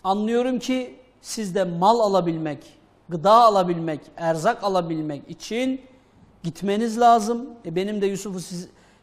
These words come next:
Bünyamin'i size teslim etmem lazım." Ne diyor?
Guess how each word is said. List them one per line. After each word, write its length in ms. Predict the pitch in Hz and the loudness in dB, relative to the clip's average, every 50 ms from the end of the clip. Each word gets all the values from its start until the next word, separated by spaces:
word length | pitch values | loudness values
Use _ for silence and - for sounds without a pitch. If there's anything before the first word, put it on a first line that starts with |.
| _ - | _ -16
Bünyamin'i 720 | 170 165 143 190 196 196 196 202 202 196 202 208 208 202 | -14 -12 -6 -4 -2 -2 0 0 -2 -2 -2 -4 -4 -4
size 340 | - - 180 175 185 165 - | -6 -6 -4 -4 -6 -6 -4
teslim 400 | - - 175 - - - 220 220 | -4 -4 -4 -4 -6 -6 -4 -4
etmem 380 | 220 208 214 214 214 214 214 214 | -4 -4 -4 -6 -6 -4 -2 0
lazım." 460 | 214 208 208 196 185 220 233 233 - - - - - _ _ _ - | 2 2 2 2 0 -2 -4 -4 -6 -12 -20 -20 -20 _ _ _ -2
Ne 160 | 247 262 240 | 0 0 2
diyor? 400 | 226 214 226 254 269 262 - | 6 8 8 8 8 4 -2